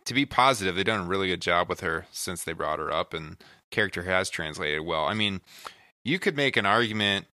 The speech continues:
outside of maybe Kevin Owens and Balor. I mean, Bayley's definitely translated to the main roster better than most N X T call-ups. And we could do a whole show on how some of these N X T call-ups, they just, the whole act just, just falls flat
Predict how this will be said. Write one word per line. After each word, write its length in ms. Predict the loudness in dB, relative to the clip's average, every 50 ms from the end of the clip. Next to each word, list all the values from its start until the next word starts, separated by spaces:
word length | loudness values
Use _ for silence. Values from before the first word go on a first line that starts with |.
| _ _ _ -20 -20 _ _ _ _ _ _ _ _ _ _ _ _ _ 2
outside 500 | 4 4 4 4 2 2 6 6 6 6
of 140 | 4 2 0
maybe 560 | -4 -4 -2 0 2 2 2 2 2 0 -4
Kevin 320 | -2 0 2 2 2 4 4
Owens 400 | 4 4 4 4 2 2 0 0
and 260 | 0 -2 -2 -2 0
Balor. 580 | 2 4 6 6 6 4 2 0 0 -2 -4 -4
I 140 | -6 -6 -6
mean, 160 | -6 -8 -4
Bayley's 520 | 2 4 4 6 6 4 2 0 0 -4 -6 -8 -12 _ _ _
definitely 400 | 2 2 2 2 0 -2 -4 -2
translated 560 | -2 -2 -2 -2 0 0 0 2 2 0 0
to 120 | -2 -4 -4
the 60 | -4
main 240 | -4 -4 -4 -2 -2
roster 400 | 0 0 0 0 0 -2 -4 -4
better 320 | -2 0 0 0 0 0
than 280 | -2 -2 -4 -6 -8 -12 -12
most 440 | -8 -4 0 2 2 2 2 -2 -4
N 120 | -2 -2 -2
X 160 | -2 -2 -2
T 160 | -4 -4 -6
call-ups. 440 | -4 -2 -2 -2 0 0 -2 -2 -2
And 80 | -2 0
we 80 | 2
could 120 | 2 2 4
do 100 | 4 4
a 60 | 4
whole 200 | 4 4 2 2
show 380 | 2 2 2 4 4 4 4 4
on 280 | 2 0 -2 -4 -8 -14 -18 -20 -20 -20 -20 _ _ _
how 100 | -6 -4
some 220 | -2 -2 -2 -2 0
of 60 | 0
these 160 | 0 0 0
N 100 | 0 0
X 140 | -2 -2 -2
T 140 | -4 -6 -4
call-ups, 420 | 0 2 4 4 4 4 2 0
they 100 | -2 -2
just, 300 | -2 -2 -2 -2 -4 -6 _ -12
the 120 | -8 -4 0
whole 180 | 2 2 4
act 300 | 6 6 6 4 2 0
just, 200 | -6 -6 -6 -6
just 180 | -8 -8 -10 -4
falls 300 | -2 0 0 0 0 -4
flat 460 | -6 -4 0 4 4 4 4 4 0